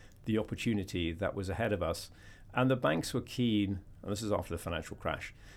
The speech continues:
to do something really tangible to support small companies in Britain, uh, not just rhetoric and sound bites. And they were prepared to put their money, uh, where their mouth was in terms of a huge commitment to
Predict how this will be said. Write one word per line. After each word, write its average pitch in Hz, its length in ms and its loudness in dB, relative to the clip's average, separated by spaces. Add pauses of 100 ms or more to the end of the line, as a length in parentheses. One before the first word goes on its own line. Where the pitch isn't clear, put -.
(180)
to 110 100 0
do 120 240 6
something 98 800 2
really 135 380 2
tangible 98 800 0
to - 120 -6
support 98 380 -4
small 87 200 -2
companies 87 520 -2
in 92 60 0
Britain, 90 380 0 (460)
uh, 98 240 2
not 117 180 2
just - 240 -4
rhetoric 95 460 0
and 82 140 -2
sound 92 280 0
bites. 69 440 -6 (120)
And 90 560 -2
they 98 240 0
were 98 120 2
prepared 90 460 -2
to - 60 -6
put - 220 -4 (240)
their 92 160 0
money, 92 340 0 (220)
uh, 90 140 -2
where 90 180 0
their 90 100 0
mouth 92 260 0
was 87 200 -2
in 85 80 -4
terms 87 340 -4
of 90 160 -2 (520)
a 120 40 -2
huge 123 540 -2
commitment 95 640 -4 (600)
to 117 400 4